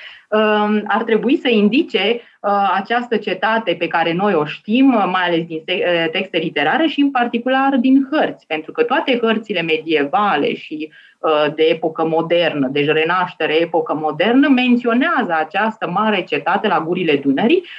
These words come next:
prin care se făcea comerț între țările române, să spunem, uh, Moldova, Valahia, Transilvania și mai departe Ungaria, Polonia,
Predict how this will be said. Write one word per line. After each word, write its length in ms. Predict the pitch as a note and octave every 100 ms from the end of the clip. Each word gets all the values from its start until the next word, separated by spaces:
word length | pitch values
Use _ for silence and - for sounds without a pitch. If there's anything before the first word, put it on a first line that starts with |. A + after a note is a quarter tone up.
| - -
prin 200 | E4+ C#4
care 280 | C#4 D#4 D4+
se 80 |
făcea 340 | - A#3 C4 C4
comerț 540 | F#3+ F3 D3 E3 C#4 -
între 340 | - C#4+ C4+ F3
țările 640 | - F3 E3 E3 D#3+ D#3
române, 640 | D#3 G3 F3 D3 E3 C#4+ -
să 120 | D3+
spunem, 580 | - - D#3+ B3 D4+ C#4 - -
uh, 720 | F#3 F#3+ F#3 F#3 F3 F3 E3
Moldova, 580 | E3+ F3 E3+ G3 E3+ D3+
Valahia, 760 | E3 G3+ C#3 D#3 E3+ A#3 A3 - E3
Transilvania 800 | - A3 F#3 D#3 C#3+ C#3 D3+ A3+ D4
și 140 | -
mai 200 | E4+ D#4+
departe 560 | A3+ A#3 A3+ G#3+ G3+ F3
Ungaria, 640 | E3 E3 F3 F3+ E3 D3+ -
Polonia, 680 | A3+ D3+ D3+ E3+ A#3 D#4+